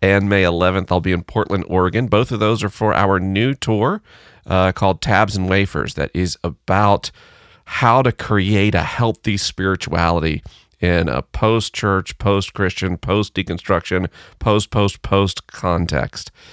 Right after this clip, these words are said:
It's something we've been asked to do a lot, and we're really excited to try this for the first time ever in Boulder and Portland. Tickets are still available, and, uh, tickets are selling well, so I, I think you'll see us announce more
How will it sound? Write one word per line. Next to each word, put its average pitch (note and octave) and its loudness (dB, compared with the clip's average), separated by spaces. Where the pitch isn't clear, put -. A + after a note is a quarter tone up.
It's F#2 -2
something A2 2
we've G2 2
been F#2 0
asked F2+ 0
to F2+ -2
do E2+ 0
a - -
lot, D2 0
and D2 -6
we're D2 -2
really E2+ 0
excited E2 -2
to E2+ 0
try G2 2
this B2 0
for B2 0
the A2 0
first - -2
time A#2+ 0
ever G#2+ 2
in E2+ -2
Boulder F2 0
and D#2 -6
Portland. - -4
Tickets - 0
are G2 4
still G#2 2
available, C3+ 4
and, A#2+ 4
uh, A#2 6
tickets G#3+ 0
are A3+ 4
selling G3 0
well, F3 4
so G#2+ 0
I, - 2
I - -2
think D3+ -2
you'll D3+ 0
see D3+ 0
us C#3+ -2
announce C3+ -2
more C3+ 2